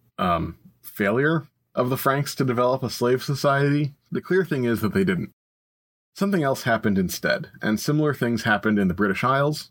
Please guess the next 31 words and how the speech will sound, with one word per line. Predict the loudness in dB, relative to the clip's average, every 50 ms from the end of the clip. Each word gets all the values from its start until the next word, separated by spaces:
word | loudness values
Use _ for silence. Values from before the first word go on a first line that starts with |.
| -4
Italy, | -2 0 2 2 2 2 0 -2 -6 _ _ _ _ -4
in | 0 0
northern | 2 2 2 0 0
Iberia, | 2 2 2 2 2 2 4 2 2 0 0
and | 0 0 0 0
in | 0 0
Central | 0 -2 -2 -2 -2 -2 0 2
Europe, | 2 2 0 -2 -6 -12 -20 _ _ _ _ _ _ -6
at | -4 -2
least | 0 0 0 -2 -4 -8 -4
in | -2 0
the | 2
early | 2 2 2 2 0
Middle | 0 0 0 2 2
Ages. | 0 0 -2 -6 -10 -10 -14 -16 _ _ _ _ _ _ _ _ _ _ _ _ _ _ _ _ _ _ _ _ _ _
What | -6 -2 0 0 0 0 0
that | 2 2 2 0 -2
thing | -2 0 0 2 2 2
that | 0 2
developed | 0 2 2 2 2 2 0 -2 -4 -4
was | 0 0 2 2 0 -2 -4 -10 -16 _ -6
will | -2 0 0 0 0
be | 0 0 0 2 2 0 0 0 -2 -6 -10 -6
the | -4 -2
topic | 0 2 2 2 0 -2 -2 -2
of | -4 -4
future | -2 -4 -4 -2 0 -2
episodes. | -2 -2 -4 -6 -6 -6 -6 -8 -8 -12 -16 -16 -16 -20 _ _ _ _ _ _ _ _ _ _ _ _ _ _
In | -6 -4 -4
today's | -2 0 0 2 2 0 0
episode, | -2 -6 -6 -8 -6 -6 -6 -6 -6 -8